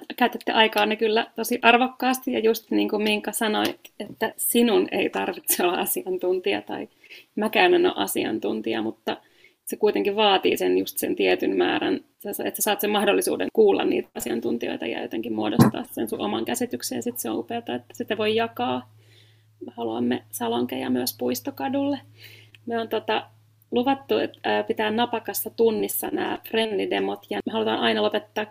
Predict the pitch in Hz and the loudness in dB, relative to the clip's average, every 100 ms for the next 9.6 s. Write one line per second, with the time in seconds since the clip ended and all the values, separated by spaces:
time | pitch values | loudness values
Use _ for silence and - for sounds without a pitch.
0 | - 254 247 226 - 208 208 _ 247 226 | -2 0 0 -4 -6 -6 -8 _ -2 2
1 | 226 277 294 285 349 - 220 226 226 226 | 2 4 4 4 -2 -6 -6 -4 -4 -4
2 | 226 220 220 220 - - 220 240 247 254 | -4 -2 -4 -6 -10 -6 -2 -2 -2 -2
3 | 254 269 262 277 277 - _ - - _ | -2 -2 0 2 2 -2 _ -20 -20 _
4 | - 196 202 - - 202 214 208 - _ | -2 -2 -2 -6 -6 -6 -4 -4 -6 _
5 | _ _ - 110 202 196 190 101 - - | _ _ -2 0 0 -2 0 0 0 -4
6 | _ _ _ _ - 208 214 - - 107 | _ _ _ _ -8 -2 0 0 -2 0
7 | 214 196 202 - _ - - 208 208 208 | 0 -2 -4 -10 _ -20 -8 -4 -2 -2
8 | 208 208 202 - 208 - - 226 202 208 | -4 -4 -6 -6 -8 -10 -12 -8 -2 2
9 | 202 202 220 - - | 2 2 -2 -6 -10